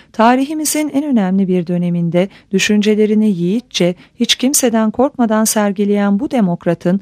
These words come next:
yaşamı boyunca verdiği savaşım hiç olmazsa bugün saygıyla anılmalı. Baba oğul yani Abdülkadir Kemali ve Orhan Kemal, Türkiye düşün tarihinin örnek alınacak iki özgürlük öncüsüdür.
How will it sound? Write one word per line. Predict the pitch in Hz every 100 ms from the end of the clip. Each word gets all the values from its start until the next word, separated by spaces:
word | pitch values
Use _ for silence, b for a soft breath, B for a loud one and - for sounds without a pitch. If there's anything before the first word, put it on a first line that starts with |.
| B B
yaşamı | 196 190 208 240 269
boyunca | 233 214 208 196
verdiği | 190 185 165 202
savaşım | 220 214 196 196 196 214 B B
hiç | 320 -
olmazsa | 254 214 208 - 202
bugün | 220 233 214
saygıyla | 214 165 151 151 220 185 156
anılmalı. | 147 143 143 139 139 _ _ _ _ b b b
Baba | 220 254 349
oğul | 320 185 180 202
yani | 190 202 208 165 -
Abdülkadir | 160 - 180 165 175 165 214
Kemali | 254 233 202 196 190 196 180
ve | 185 175
Orhan | 147 143 175 233
Kemal, | 220 180 180 202 B B
Türkiye | - 320 - 240 175
düşün | 160 240 254
tarihinin | 233 214 202 196 202 208 185
örnek | 175 220 254
alınacak | 240 214 208 214 214
iki | - - 294
özgürlük | 220 180 185 170 143
öncüsüdür. | 139 139 147 - 147 147 143